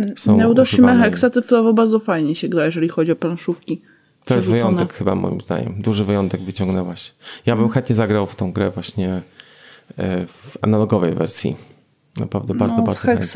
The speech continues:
Speaker 1: chętnie.
Speaker 2: Hexa grałam i papierowo, i online, i na aplikacji w telefonie, bo miałam, był taki czas, kiedy uwielbiałam tą grę straszliwie i zagrywałam się w nią, ale to dawno nieprawda.
Speaker 1: No ja też szalenie dawno.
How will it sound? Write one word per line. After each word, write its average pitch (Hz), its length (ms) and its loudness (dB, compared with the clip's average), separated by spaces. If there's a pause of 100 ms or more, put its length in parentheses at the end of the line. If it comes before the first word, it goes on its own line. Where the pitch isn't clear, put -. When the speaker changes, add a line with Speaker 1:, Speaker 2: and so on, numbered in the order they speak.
Speaker 1:
chętnie. 220 120 -2
Speaker 2:
Hexa 226 280 -2
grałam 208 260 2
i 208 40 2
papierowo, 220 840 0
i 202 160 -4
online, 208 580 2
i - 140 -4
na 202 120 4
aplikacji 190 480 -2
w - 40 -10
telefonie, 156 520 -4
bo - 140 -4
miałam, - 360 -2
był 165 120 -2
taki - 200 -8
czas, 170 200 -6
kiedy 165 200 0 (460)
uwielbiałam 180 500 4
tą 170 180 -4
grę 175 160 -2
straszliwie 185 580 -4 (1200)
i 185 60 -2
zagrywałam 175 480 0
się - 120 -12
w - 40 -6
nią, - 100 -6
ale 202 100 -2
to 208 120 2
dawno 180 280 2
nieprawda. 160 500 -2 (1300)
Speaker 1:
No 113 160 2
ja 110 140 0
też 110 320 0
szalenie 101 440 0
dawno. 92 380 -2